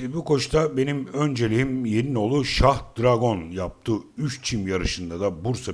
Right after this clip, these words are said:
pistinde gerçekten çok etkili koşular çıkarttı. Son bin beş yüzü, e, bir ikincilik. Şimdi mesafenin uzaması ben, e, Şah Dragon'a çok çok yarayacaktı. Aytekin Gül'le start alacak.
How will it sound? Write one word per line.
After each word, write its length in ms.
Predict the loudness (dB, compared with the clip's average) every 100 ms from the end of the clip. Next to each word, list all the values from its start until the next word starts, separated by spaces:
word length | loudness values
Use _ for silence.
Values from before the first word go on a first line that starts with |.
| -8
pistinde 380 | -10 -8 -8
gerçekten 600 | -4 -4 -4 -8 -10 -10 -8
çok 360 | -4 -4 -4
etkili 360 | -10 -10 -10 -12
koşular 440 | -8 -10 -4 -4
çıkarttı. 380 | -4 -8 -8 -6
Son 240 | -2 -2 -4 -20 -20 -20 -10
bin 240 | -4 0
beş 240 | 2 0 -2
yüzü, 380 | -2 0 -2 -4 -20 _ _ _ _ -6
e, 200 | -4 -2
bir 60 | -4
ikincilik. 600 | -6 -4 -4 0 -2 -2
Şimdi 360 | -8 -4 -2
mesafenin 560 | 0 0 2 0 0 -2
uzaması 600 | 0 0 0 0 0 -2 0
ben, 240 | 0 0
e, 220 | -4 -6
Şah 360 | -2 -2 -2 -2
Dragon'a 460 | -2 0 0 -2 -4 -20 _ _ -10
çok 260 | -2 -2 -2
çok 200 | -6 0
yarayacaktı. 540 | 0 0 -2 -6 -4
Aytekin 680 | -4 -4 -6 -8 -6 -6 -10 -6
Gül'le 380 | -2 -2 -4 -6
start 420 | -6 -2 -4 -4
alacak. 460 | -8 -2 0 0